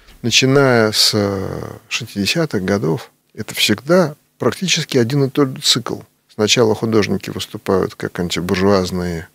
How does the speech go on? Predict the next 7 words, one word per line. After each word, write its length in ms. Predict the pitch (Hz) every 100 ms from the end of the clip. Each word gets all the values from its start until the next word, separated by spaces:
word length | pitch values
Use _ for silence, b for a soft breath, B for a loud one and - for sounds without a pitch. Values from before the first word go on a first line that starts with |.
| _
как 200 | - 101
лидеры 460 | 117 120 107 90 - _ _
движений 680 | 104 95 143 180 185 160 - _
художественных 840 | - 113 120 123 113 127 120 113 - -
и 420 | 127 107 101 -
массовых. 720 | 82 120 110 - 98 131 - _ b b b b
Они, 440 | - 113 113 104